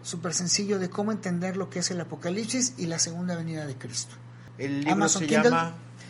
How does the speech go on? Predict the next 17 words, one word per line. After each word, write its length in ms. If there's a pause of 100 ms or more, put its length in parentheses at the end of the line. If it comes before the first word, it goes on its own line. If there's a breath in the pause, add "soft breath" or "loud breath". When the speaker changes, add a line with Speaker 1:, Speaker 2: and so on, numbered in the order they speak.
(160 loud breath)
Speaker 1:
Cristianismo, 920
una 220
Speaker 2:
Una 20
Speaker 1:
realidad 560
Speaker 2:
realidad 140
Speaker 1:
virtual. 280
Speaker 2:
virtual. 260 (120)
Speaker 1:
Ajá, 320 (100)
y, 160 (240)
y 320
pronto 260
estará 220
en, 100 (440)
en 440
escrito 480
también 320
impreso, 380